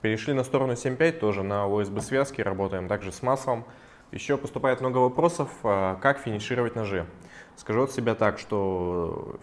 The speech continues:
финиш зависит от того, как нож будет работать.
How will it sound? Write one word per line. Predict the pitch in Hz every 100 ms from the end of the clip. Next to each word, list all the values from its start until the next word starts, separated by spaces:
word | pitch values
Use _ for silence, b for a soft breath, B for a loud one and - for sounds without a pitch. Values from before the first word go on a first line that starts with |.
| -
финиш | 170 147
зависит | 95 113 - 110 -
от | 107 113 - - - - - - - - -
того, | - 95 139
как | - 127 - -
нож | 98 - - -
будет | 98 90
работать. | 85 82 -